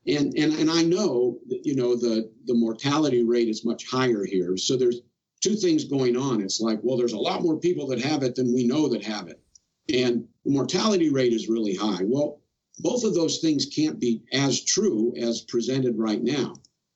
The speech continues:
If more people have it, the mortality rate's lower. And every year, on average, thirty to sixty million people get the flu,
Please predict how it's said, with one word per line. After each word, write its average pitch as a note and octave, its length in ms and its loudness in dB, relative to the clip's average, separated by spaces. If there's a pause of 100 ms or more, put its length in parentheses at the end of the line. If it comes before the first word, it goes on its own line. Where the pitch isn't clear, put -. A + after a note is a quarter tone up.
(120)
If - 220 -2
more F3+ 220 2
people C#3 380 0
have C#3 280 0
it, B2 120 0
the B2+ 80 0
mortality A#2+ 640 0
rate's A2 380 -2
lower. B2 360 0 (640)
And B2+ 400 0
every F#3 320 0
year, C3+ 500 0 (360)
on D3+ 240 0
average, A2 800 -2 (220)
thirty F3+ 420 2
to C3 80 -2
sixty C#3+ 440 -2
million C#3 520 0
people A#2+ 320 0
get A#2+ 200 -2
the F#2+ 100 -8
flu, B2+ 480 0